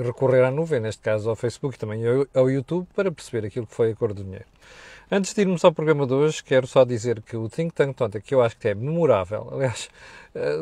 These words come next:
partilho da opinião de muitos espectadores que dizem que isso parece que vai melhorando programa, programa, para, para programa. Ontem o debate foi muito vivo, como dizia o Jorge Marrão, vínhamos todos,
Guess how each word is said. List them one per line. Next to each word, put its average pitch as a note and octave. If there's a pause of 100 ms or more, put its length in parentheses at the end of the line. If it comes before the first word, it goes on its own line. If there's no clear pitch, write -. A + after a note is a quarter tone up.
partilho D#3+
da C#3+
opinião C#3
de B2+
muitos C3+
espectadores A#2+
que B2
dizem A#2
que A2+
isso B2+
parece -
que -
vai C3
melhorando C3
programa, B2
programa, A#2
para, C3
para B2
programa. A2+ (880)
Ontem D3+
o C3+
debate C3+
foi B2+
muito C3
vivo, B2+ (360)
como C3
dizia B2+
o -
Jorge A#2+
Marrão, A#2+ (280)
vínhamos C#3
todos, C3+